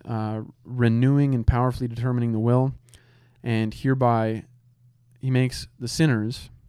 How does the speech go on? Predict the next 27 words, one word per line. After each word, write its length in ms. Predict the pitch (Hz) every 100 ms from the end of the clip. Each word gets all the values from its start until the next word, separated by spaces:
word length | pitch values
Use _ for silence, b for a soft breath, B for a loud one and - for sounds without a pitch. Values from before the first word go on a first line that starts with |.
| - _ b b b
are 120 | - 117
made 340 | 113 127 139
willing 640 | 123 120 135 120 107 107 110
and 200 | 131 139
able 600 | 135 127 117 104 107 113
freely 680 | - - - 151 170 165 160
to 180 | 139 135
answer 360 | 127 127 131 123
his 120 | 120
call 340 | - 113 110
and 140 | 110 107
to 180 | -
accept 440 | 107 - - 123 120
and 120 | 113
embrace 420 | 110 110 107 107
the 100 | -
grace 340 | 107 110 110 -
offered 340 | - 107 107 117
and 140 | 110
conveyed 360 | 110 107 107 107
therein." 380 | 110 - 113 - B B B B
So 240 | - 143 135
we 140 | 139
see 240 | 131 180
God 280 | 165 139 135
as 140 | 127 113
the 120 | 113